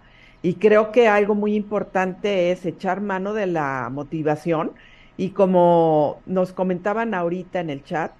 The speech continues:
no dejes que las opiniones de los demás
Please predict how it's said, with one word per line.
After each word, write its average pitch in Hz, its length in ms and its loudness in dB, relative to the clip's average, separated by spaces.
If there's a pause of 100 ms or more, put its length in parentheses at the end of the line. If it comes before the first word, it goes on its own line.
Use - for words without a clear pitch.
(420)
no 226 260 4
dejes 262 540 0
que 214 120 -4
las 175 200 -4
opiniones 185 560 -4
de 214 120 -2
los 160 180 -2
demás 147 480 -4